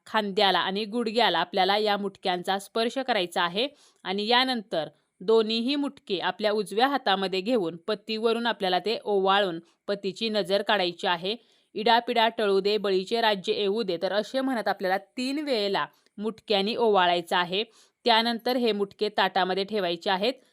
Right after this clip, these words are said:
आणि यानंतर आपल्याला दिव्याने पतीचं औक्षण करायचं आहे आणि दिव्याने सुद्धा पतीचे औक्षण हे आपल्याला तीन वेळेला करायचं आहे. पतीच्या चेहऱ्यावरती दिव्याचा प्रकाश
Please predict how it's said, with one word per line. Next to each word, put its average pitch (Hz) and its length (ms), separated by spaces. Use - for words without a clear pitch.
आणि 196 220
यानंतर 226 520
आपल्याला 185 480
दिव्याने 233 520
पतीचं 208 460
औक्षण 190 380
करायचं 196 400
आहे 185 220
आणि 190 180
दिव्याने 196 500
सुद्धा 190 320
पतीचे 196 460
औक्षण 208 440
हे 170 160
आपल्याला 180 300
तीन 254 160
वेळेला 202 380
करायचं 185 360
आहे. 160 200
पतीच्या 226 460
चेहऱ्यावरती 208 720
दिव्याचा 190 480
प्रकाश 233 480